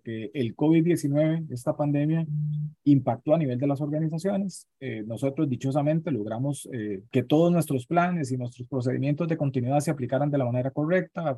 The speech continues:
Tuvimos una transición muy normal, digamos, en el, en el proceso de pandemia y toda la etapa evolutiva y cambiante en el tiempo. Y cuando ya empezamos a ingresar al tema de resiliencia, fue muchísimo más fácil que nuestra organización,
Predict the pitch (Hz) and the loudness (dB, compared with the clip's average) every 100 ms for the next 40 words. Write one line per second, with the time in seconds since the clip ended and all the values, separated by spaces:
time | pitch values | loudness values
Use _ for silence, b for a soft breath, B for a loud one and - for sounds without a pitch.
0 | - 131 127 131 143 147 151 139 123 139 | -6 -6 -4 -2 -2 -2 -2 -2 -2 0
1 | 151 151 143 131 139 156 170 143 151 170 | 0 -2 -4 -2 2 4 4 4 4 4
2 | 180 135 135 160 165 117 107 104 104 107 | 2 0 0 -2 -4 -8 -10 -12 -16 -16
3 | 107 - 110 131 131 147 147 135 147 180 | -16 -16 -12 -8 -6 -6 -4 -2 0 0
4 | 156 123 131 139 - 143 156 123 107 139 | -2 -2 -2 0 -2 -4 -4 -4 -4 -4
5 | 143 127 113 127 131 151 160 175 170 190 | -2 -4 -4 -6 -6 -4 -2 0 0 0
6 | - 151 147 135 156 160 175 180 180 160 | 2 4 4 4 4 2 2 0 0 0
7 | 180 160 143 139 170 143 127 135 165 160 | -2 -2 -4 -4 -4 -4 -6 -6 -6 -6
8 | 139 151 165 196 180 147 156 165 160 135 | -4 -4 -4 -6 0 4 4 2 0 -2
9 | 120 131 143 170 170 190 160 135 123 120 | 0 0 0 0 0 -2 -2 -2 -2 -4
10 | 117 113 | -6 -6